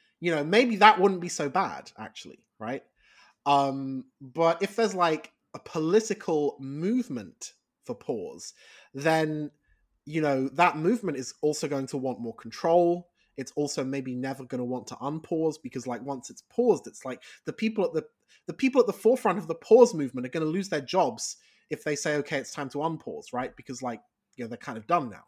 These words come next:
right? Um, so just having, having that kind of movement, so,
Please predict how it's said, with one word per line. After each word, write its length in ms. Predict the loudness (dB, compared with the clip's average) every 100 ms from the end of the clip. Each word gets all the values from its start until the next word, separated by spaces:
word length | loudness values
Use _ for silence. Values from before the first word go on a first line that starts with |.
| _
right? 180 | -8 -8 _ _ -20 _ _
Um, 520 | -2 0 -2 -6 -10 -16 _ _ _ _ -12
so 720 | -6 4 6 6 4 2 0 -6 _ _ _ _ _ -6
just 200 | -4 -4
having, 720 | -6 2 2 4 2 0 -4 -10 _ _ _ _ _
having 500 | -2 0 0 -2 0
that 260 | 0 0 -2
kind 260 | -6 -4
of 120 | -4
movement, 440 | -4 -4 -4 -8
so, 100 | -8